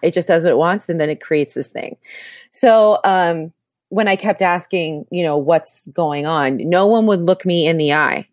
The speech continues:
Every, like, my family, my friends, my doctors, they kept saying, 'cause I kept saying, "How big is this tumor in my chest?" And they kept being like,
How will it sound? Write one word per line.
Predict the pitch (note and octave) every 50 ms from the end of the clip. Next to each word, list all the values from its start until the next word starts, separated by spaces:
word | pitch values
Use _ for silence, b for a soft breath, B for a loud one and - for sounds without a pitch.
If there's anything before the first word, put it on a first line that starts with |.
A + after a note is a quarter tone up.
| _ -
Every, | E3+ E3+ E3 F#3 F#3 F#3 F#3 - -
like, | F#3 E3 - - -
my | E3 D3+
family, | D3+ - G3 G3 G3 G3 G3 F#3+ F3+
my | D#3 D#3+
friends, | D3+ - - E3+ E3 D#3+ D#3+ D#3+ D#3+ - - D#3
my | D3+ D3 D3+
doctors, | C#3+ D#3 D3+ D3+ - - F3+ F3 E3+ E3+ -
they | - E3
kept | - G#3+ - -
saying, | - - F#3 - - F#3
'cause | - G#3+ G3
I | G#3+
kept | - G#3+ E3+
saying, | - F#3+ F3+
"How | E3+ E3+ F#3+ E3+
big | F#3+ F#3 F3
is | F#3 D#3
this | E3 D#3 -
tumor | - - F#3+ F3+ E3 C3+ C3+
in | C3
my | C#3 -
chest?" | B2+ - - - - - - - - - B B B B B B B B B B B _ -
And | F3+ F3+ F3 F3 E3+ E3+ D#3+
they | F3+ F3+
kept | G#3 - -
being | G3+ G3 F#3+
like, | F#3 F#3 -